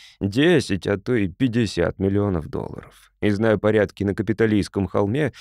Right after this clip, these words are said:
можно ожидать, что они своего добьются. Поэтому сейчас не стоит затевать дорогостоящие проекты.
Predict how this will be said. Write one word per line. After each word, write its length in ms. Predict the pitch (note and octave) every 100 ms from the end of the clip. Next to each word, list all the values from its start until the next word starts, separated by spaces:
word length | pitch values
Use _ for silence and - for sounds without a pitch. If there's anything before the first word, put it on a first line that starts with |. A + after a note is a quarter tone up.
| - - _
можно 320 | - D3 D#3+
ожидать, 400 | D#3 D#3 A#2 A#2+
что 180 | - C3
они 220 | B2+ G2+
своего 380 | G2+ A#2 G#2+ F2
добьются. 640 | F2 E2+ - A1 - - - - _ _
Поэтому 400 | G#2 B2 B2+ B2
сейчас 540 | A2 A#2+ C3+ C#3+ A#2+
не 120 | B2+ C#3+
стоит 360 | - G2 D#2+
затевать 520 | F2+ G2 B2+ E3 -
дорогостоящие 800 | G2 B2 A2+ A#2+ - B2+ A#2 A2
проекты. 680 | G#2 G2 D#2+ - _ -